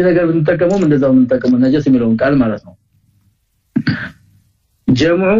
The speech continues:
አንጃስ፣ ነጀስ ለአንዱ ሲሆን አንጃስ ለብዙ ቆሻሻ ማለት ነው። ኢነማ ይሄ ያሉበት ኢነማ የሚለው ቃል ከገባ አንድ ቃል ላይ አንድ ነገር ለማሳጠር በዛ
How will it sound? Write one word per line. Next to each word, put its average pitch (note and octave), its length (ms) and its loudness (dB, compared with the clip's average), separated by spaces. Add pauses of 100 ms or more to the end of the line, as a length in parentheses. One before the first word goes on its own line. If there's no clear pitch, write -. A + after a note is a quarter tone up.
(120)
አንጃስ፣ D3+ 540 -2 (720)
ነጀስ C3+ 320 2
ለአንዱ D3 300 0
ሲሆን D#3 360 -2
አንጃስ C#3+ 580 -2
ለብዙ C3+ 480 0
ቆሻሻ B2 360 -2 (100)
ማለት A2 280 -2
ነው። F2+ 120 -8 (1080)
ኢነማ F#3+ 460 0
ይሄ D#3+ 160 0 (100)
ያሉበት E3 520 -2 (760)
ኢነማ G3+ 540 0 (260)
የሚለው D3+ 340 0
ቃል E3+ 200 -2
ከገባ D#3 380 0 (140)
አንድ D3+ 240 0
ቃል E3 220 0
ላይ A#3+ 180 0 (460)
አንድ D#3 280 0
ነገር E3+ 220 0
ለማሳጠር D#3 680 0
በዛ C#3+ 200 0